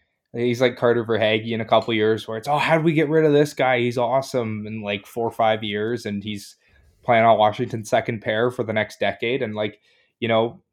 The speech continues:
uh, that could be totally possible, but I feel confident giving up on him now because, you know, the Leafs are gonna probably, he would have been the seventh defenseman. Um,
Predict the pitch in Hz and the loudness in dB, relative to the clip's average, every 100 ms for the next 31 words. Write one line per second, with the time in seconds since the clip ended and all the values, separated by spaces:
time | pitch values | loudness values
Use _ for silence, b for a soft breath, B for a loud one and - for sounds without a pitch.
0 | - 120 107 113 117 113 110 120 117 113 | -8 -4 0 0 0 -2 -4 -2 -2 -2
1 | 110 104 110 - 110 98 104 - 180 175 | 0 2 2 0 -4 0 0 0 0 2
2 | 156 - 120 117 123 113 117 110 104 - | 2 4 0 2 -4 -2 -4 -2 -2 -2
3 | 131 101 104 101 98 120 143 120 113 104 | -4 -2 -6 -4 0 0 0 -4 -4 -6
4 | - _ _ _ _ 117 110 107 110 107 | -8 _ _ _ _ -4 -2 0 -2 -6
5 | 107 123 127 - 123 123 113 117 110 110 | -6 -8 -10 -6 -4 -2 4 4 4 -2
6 | 107 113 104 110 101 - 107 113 107 110 | -2 -4 -4 -6 -4 -2 -2 -4 -6 -6
7 | 104 101 107 107 143 - _ _ _ 104 | -6 -6 -4 -4 -6 -14 _ _ _ 2
8 | 98 98 98 104 | 2 2 -2 -8